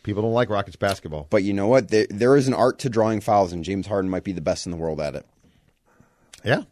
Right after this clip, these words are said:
Speaker 1: I, I could see that.
Speaker 2: Yeah.
Speaker 1: I could see that. All right, what else you got for me?
Speaker 2: Uh,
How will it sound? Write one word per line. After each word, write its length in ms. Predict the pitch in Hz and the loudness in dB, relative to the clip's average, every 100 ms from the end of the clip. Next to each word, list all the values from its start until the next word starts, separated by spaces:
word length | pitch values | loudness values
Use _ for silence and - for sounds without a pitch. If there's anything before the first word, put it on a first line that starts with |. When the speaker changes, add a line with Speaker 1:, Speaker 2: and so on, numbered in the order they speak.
| _ - | _ -10
Speaker 1:
I, 120 | 113 - | -10 -8
I 40 | 120 | -12
could 140 | 123 | -10
see 80 | 90 | -8
that. 140 | 95 - _ - | -8 -12 _ -14
Speaker 2:
Yeah. 180 | 73 - _ _ _ | -14 -14 _ _ _
Speaker 1:
I 60 | 117 | -12
could 140 | 110 | -10
see 80 | 95 | -6
that. 220 | 90 92 _ _ _ _ - | -4 -4 _ _ _ _ 0
All 80 | 170 | 2
right, 140 | 196 | 4
what 100 | 170 | 4
else 140 | 165 | 4
you 40 | 143 | 2
got 120 | 107 | 0
for 100 | 101 | -2
me? 80 | 95 - _ - | -6 -12 _ -12
Speaker 2:
Uh, 120 | 165 | -12